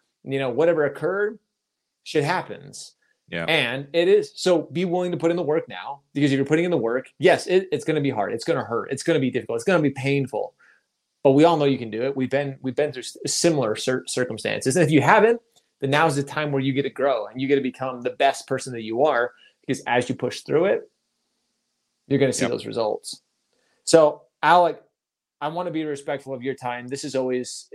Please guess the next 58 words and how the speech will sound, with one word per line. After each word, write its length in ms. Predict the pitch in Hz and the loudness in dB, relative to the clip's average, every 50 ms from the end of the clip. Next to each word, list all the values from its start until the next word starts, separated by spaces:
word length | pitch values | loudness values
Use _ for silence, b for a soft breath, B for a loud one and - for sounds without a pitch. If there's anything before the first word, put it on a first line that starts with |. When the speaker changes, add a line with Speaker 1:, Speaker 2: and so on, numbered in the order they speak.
| - - - | -12 -2 0
Speaker 1:
every 180 | 170 156 175 160 | 2 4 4 4
time 220 | 143 147 131 120 | 4 2 2 4
I 80 | 151 165 | 2 2
sit 260 | 160 - 139 - - | 2 2 0 2 2
down 200 | 120 120 123 127 | 2 2 2 2
with 100 | 117 107 | 0 -2
you, 100 | 113 - | -4 -8
I 260 | - 120 135 170 190 | -2 2 4 6 6
learn 200 | 180 151 131 127 | 4 2 -2 -4
something. 240 | 123 - 117 113 113 107 | -8 -12 -14 -12 -10 -6
I 180 | 110 135 175 226 | 0 2 4 4
get 240 | 220 190 214 147 135 | 4 4 2 2 2
better 240 | 160 156 147 143 135 | 0 0 0 -2 -6
as 80 | 131 | -8
a 40 | 131 | -8
person. 280 | - 139 139 131 - 143 | -8 -8 -8 -8 -8 -12
I'm 80 | 127 | -12
like, 180 | 131 131 123 _ | -14 -14 -16 _
Damn, 360 | - 185 220 202 143 123 139 | -16 -14 -12 -12 -12 -12 -12
this 120 | 190 185 | -12 -8
guy, 200 | - - 170 127 - - _ _ _ _ _ _ _ _ _ _ | -4 -4 -4 -4 -6 -12 _ _ _ _ _ _ _ _ _ _
you, 140 | 156 185 214 | -2 -2 0
you 220 | 180 170 262 294 | 2 4 4 4
need 180 | 247 262 311 302 | 6 6 6 6
to 80 | 247 | 6
write 220 | 202 175 170 165 160 | 4 4 2 0 -2
more, 100 | 151 147 | -2 -2
but 120 | 127 143 | -2 -2
you 180 | 143 175 254 320 | -4 -2 0 2
are 120 | 330 285 | 2 2
one 120 | 269 269 254 | 2 2 2
of 40 | |
those 140 | 247 233 220 220 | 2 2 0 0
people 240 | - 240 254 247 214 | -6 -8 -6 -4 -2
that 120 | 185 196 196 | -2 0 0
is 220 | 202 190 - - | -2 -4 -4 -8
so, 420 | - - - - 247 247 254 247 | -10 -10 -6 -6 -4 -2 0 0
there's 320 | 240 226 220 208 - - - | 0 0 -2 -2 -4 -8 -6
so 200 | - 240 247 254 | -6 -6 -6 -4
many 240 | 262 262 254 240 233 | -8 -8 -8 -8 -2
little 260 | 233 240 233 202 196 - | 0 0 0 0 -2 -6
insights 360 | 214 226 208 - 170 165 165 | -10 -10 -8 -10 -10 -10 -10
and 120 | 170 165 147 | -12 -10 -10
so 200 | - - 254 269 | -8 -8 -8 -10
many 160 | 285 277 262 | -10 -8 -6
little 300 | 233 233 233 220 202 170 | -2 0 0 0 0 -4
valuable 720 | 147 - 196 214 226 233 233 202 196 156 180 175 151 139 | -6 -10 -10 -4 -2 -2 -2 -2 -2 -2 0 -2 -2 -2
nuggets 380 | 147 165 202 202 214 202 180 - | -2 -4 -4 -2 0 -2 -2 -2
that 100 | 175 165 | -4 -6
you 100 | 160 160 | -6 -8
share 260 | - - 185 170 160 | -4 0 2 2 2
every 120 | 156 151 | 0 -2
time 160 | 156 160 160 156 | -6 -8 -6 -6
I 100 | 151 139 | -6 -8
hang 240 | 127 147 147 143 | -8 -10 -10 -6
out 200 | 139 135 156 170 | -6 -4 -2 -2
with 120 | 156 - - | -4 -4 -2
you. 200 | 135 123 120 | -4 -4 -4